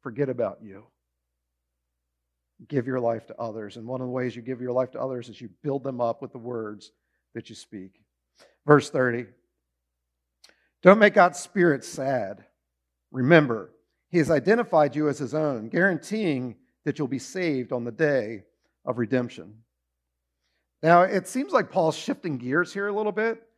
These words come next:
but let's look at it in the context of what he's been saying. What would make the Spirit sad when it comes to our words?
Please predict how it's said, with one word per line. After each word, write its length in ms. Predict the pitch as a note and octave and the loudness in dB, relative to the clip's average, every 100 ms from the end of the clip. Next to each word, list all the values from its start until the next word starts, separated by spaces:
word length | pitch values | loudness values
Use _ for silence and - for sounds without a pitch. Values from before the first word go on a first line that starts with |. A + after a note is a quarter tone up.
| _ _ | _ _
but 120 | F#3 F3+ | 6 6
let's 240 | A3+ - | 4 2
look 180 | A3+ A3+ | 0 2
at 140 | F#3+ | 4
it 100 | F3+ | 2
in 100 | E3+ | 0
the 60 | D#3 | -4
context 600 | - F#3+ A#3+ G3+ D#3 - | -6 -4 -2 0 -2 -4
of 80 | C#3+ | -4
what 160 | D#3 | -2
he's 120 | D3 | -4
been 180 | C3+ C3+ | -6 -12
saying. 580 | - A2 G2 C#2 A1 C3 _ _ _ _ _ _ - | -6 -6 -6 -10 -18 -20 _ _ _ _ _ _ 6
What 180 | A3+ | 6
would 120 | C#4 A#3 | 6 2
make 220 | A3 - | 0 -2
the 80 | F3+ | -10
Spirit 380 | - G3+ D#3 | -6 -2 -2
sad 400 | - F3+ G#3+ A#3 | -4 -2 2 2
when 140 | E3+ D#3 | 0 -2
it 80 | D3 | 0
comes 400 | E3 D#3+ D#3 - _ _ _ | 0 0 -2 -10 _ _ _
to 120 | E3+ | 4
our 160 | D3 C#3+ | 6 4
words? 600 | A#3 G#3 G#2 A#2 - | -2 -4 -8 -16 -20